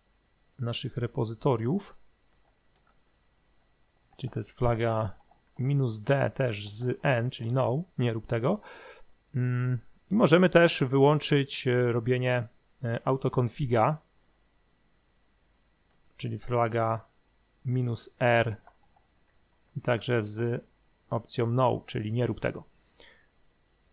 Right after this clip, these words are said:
No i to będzie taki najszybszy build,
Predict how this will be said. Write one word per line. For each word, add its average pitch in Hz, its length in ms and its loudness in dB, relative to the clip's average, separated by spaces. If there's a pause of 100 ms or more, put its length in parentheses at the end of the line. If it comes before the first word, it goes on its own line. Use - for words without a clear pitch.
(220)
No 131 100 0
i 196 60 0
to 196 120 2
będzie 160 180 4
taki 151 260 2
najszybszy 170 640 2
build, 123 600 -2